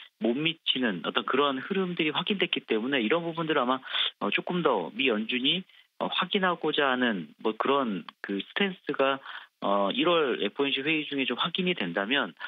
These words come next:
아무래도 이제 시장은 이제 그 삼월에 이제 금리 인하의 그 확률 자체가 이제 오십 퍼센트 미-, 이하로 지금 떨어져 있는 상황이거든요. 이제 그런 부분들이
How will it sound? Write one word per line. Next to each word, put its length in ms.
아무래도 380
이제 140
시장은 640
이제 160
그 120
삼월에 880
이제 120
금리 340
인하의 440
그 180
확률 300
자체가 340
이제 140
오십 260
퍼센트 640
미-, 160
이하로 340
지금 140
떨어져 400
있는 180
상황이거든요. 560
이제 120
그런 240
부분들이 560